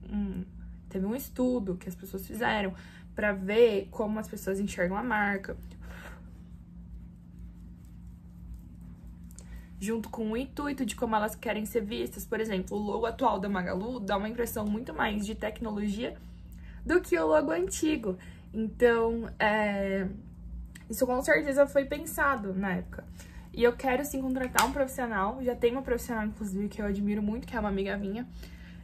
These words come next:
E no futuro, quando a gente já tiver estabelecido, assim, como marca, a marca já este-, estiver financeiramente andando com os próprios pés, a gente quer, sim, fazer esse rebranding.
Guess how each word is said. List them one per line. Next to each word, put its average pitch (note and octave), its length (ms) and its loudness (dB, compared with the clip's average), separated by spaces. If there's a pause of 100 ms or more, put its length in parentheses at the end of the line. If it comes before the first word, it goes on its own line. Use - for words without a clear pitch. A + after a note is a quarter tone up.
E G#3 580 0
no G#3 100 2
futuro, A3+ 680 -2
quando G#3 280 0
a G#3 60 2
gente G#3 540 -2
já G3 200 8
tiver A3+ 540 2
estabelecido, A3+ 1000 2
assim, A3 320 2
como G#3+ 280 0
marca, G3+ 640 4
a - 20 4
marca G3+ 320 2
já G#3 300 0 (400)
este-, - 520 -2
estiver G#3 640 0
financeiramente B3+ 880 0
andando A3 300 0
com - 140 -4
os A3+ 120 -2
próprios G#3+ 400 -2
pés, A3 320 0
a A3 60 -2
gente A3 260 -2
quer, A3+ 200 0
sim, A3+ 180 -4
fazer G#3 420 0
esse G3 200 -4
rebranding. G3 560 0